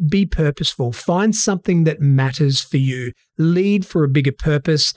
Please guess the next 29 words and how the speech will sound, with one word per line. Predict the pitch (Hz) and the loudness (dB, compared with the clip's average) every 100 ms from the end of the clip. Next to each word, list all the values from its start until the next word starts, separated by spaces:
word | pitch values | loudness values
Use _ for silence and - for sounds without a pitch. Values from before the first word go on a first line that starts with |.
| _ - | _ -4
not | 214 226 | -2 0
just | 226 - | -2 -2
power, | - 143 131 131 147 | 0 0 2 2 2
not | 185 | 0
just | 180 170 - | 0 -2 0
the | 160 | 0
ability | 147 151 151 | 2 2 2
to | 139 | 0
boss | 131 143 139 - | -2 -4 -2 -2
people | - 143 156 | 0 0 2
or | 143 135 | 2 2
a | |
spot | 117 - 180 156 | 0 -2 0 0
on | 147 | 2
the | 139 | 0
organizational | 143 139 139 135 143 139 - 147 135 - _ - | 0 0 2 2 0 0 0 0 -2 -8 _ -12
hierarchy, | - 175 131 127 - 143 139 _ _ - | -4 -2 0 -2 0 0 0 _ _ -6
but | 165 | -2
because | 156 151 175 175 | -2 0 2 2
you | 156 143 | 2 2
really | 156 175 | 0 2
believe | 151 151 143 151 147 | 0 2 2 2 2
in | 143 135 | 2 2
what | 139 | 2
it | 139 | 2
is | 143 | 2
that | 139 | 2
you're | 135 | 0
doing. | 135 156 147 | 0 0 0